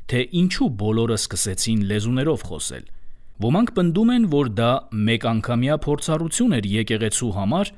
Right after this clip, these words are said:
քանի որ այնտեղ հավաքված եկեղեցին տարբեր երկրներից էր եկել։ Ուստի լեզուներն անհրաժեշտ էին, որ ավետարանը քարոզվեր տարբեր լեզուներ կրող մարդկանց։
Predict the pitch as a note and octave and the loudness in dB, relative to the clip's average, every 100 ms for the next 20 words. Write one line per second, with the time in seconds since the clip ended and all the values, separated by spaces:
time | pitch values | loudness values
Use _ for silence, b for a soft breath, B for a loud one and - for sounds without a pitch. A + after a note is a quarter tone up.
0 | b b b G#2 A2 A#2 A#2 - G#2 G2+ | b b b 0 2 2 -2 -2 -2 -2
1 | - - - C#3+ G3+ - A#2 A#2+ - E2 | 0 0 0 -2 -2 -2 0 0 -2 -6
2 | F2+ F2 F2 E2 G3+ A3 B B B - | -6 -6 -6 -2 2 2 B B B -2
3 | A2 G#2+ G#2+ F#3 F3+ F3+ G3 F#3 G3 A#3 | 0 0 0 2 0 0 0 0 0 0
4 | A#2+ F2+ F2 - C#2 - - - - - | -2 -4 -6 -8 -12 -14 -16 -16 -16 -18
5 | - - G2+ - B2+ A2 A2+ A#2 B2+ D3 | -16 -8 -6 -2 0 2 0 2 2 2
6 | C3+ A#2+ A#2+ A#2 G#2+ D#3 F3 - B2+ B2 | 0 0 0 0 2 0 0 0 0 2
7 | A#2+ A#2 B2+ - G#2+ A2+ A2 A2 D#3 D#3 | 2 0 -4 -4 -2 0 0 0 2 0
8 | A#2+ A2 G#2+ G2 G2+ C3+ C#3+ - G#2+ G#2 | 0 -2 0 -2 0 -2 -2 0 0 0
9 | A2 D#3+ D3+ A2+ G#2+ G#2+ A2 A#2+ G2 G2 | 0 0 0 -2 0 0 0 -2 -4 -4
10 | G#2 G#2+ B2+ - A3+ G3 - | -2 0 -2 -2 -4 -2 -4